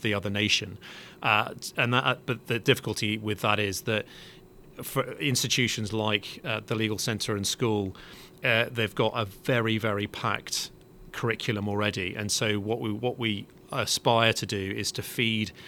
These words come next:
interoperability issues into all of those courses that are already being run. And actually, that's where you want to get to in terms of interoperability, that it's not just a thing on its own, but actually it's part of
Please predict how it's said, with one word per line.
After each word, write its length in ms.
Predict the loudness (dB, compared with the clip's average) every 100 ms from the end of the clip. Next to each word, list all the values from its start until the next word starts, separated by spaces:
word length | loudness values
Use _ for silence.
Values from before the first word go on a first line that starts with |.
| -18 -20 0
interoperability 920 | 2 4 2 2 0 0 0 -2 -2 -2
issues 400 | 0 0 -2 0
into 560 | 0 0 -2 -2 -4 -2
all 240 | 0 2
of 120 | 0
those 240 | 0 -2 -4
courses 440 | -4 -4 -2 -4
that 140 | -2 -2
are 80 |
already 420 | -2 -2 0 0 -2
being 360 | -2 -2 -2
run. 360 | 0 0 -2 -10 -14 -20 -10 2
And 140 | 6
actually, 260 | 6 4 2
that's 240 | 0 0
where 180 | 0 0
you 220 | 0 -2
want 300 | -4 -4 -4
to 320 | -4 -2 -4 -2
get 240 | 0 0 0
to 340 | -2 -2 -4
in 80 | -4
terms 220 | -4 -4
of 80 | -6
interoperability, 640 | -4 -6 -4 -4 -2 -2
that 80 | -2
it's 140 | -2
not 160 | -2 -2
just 340 | -2 -4 -6 -16 -6 -4
a 120 | -4
thing 360 | 0 2 2
on 160 | 0 -2
its 200 | -2 0
own, 420 | 0 -2 -4 -8 -12 -20 -6
but 100 | 2
actually 440 | 4 4 0 0 0
it's 120 | -4
part 440 | -4 -2 -2 -2
of 200 | -4 -4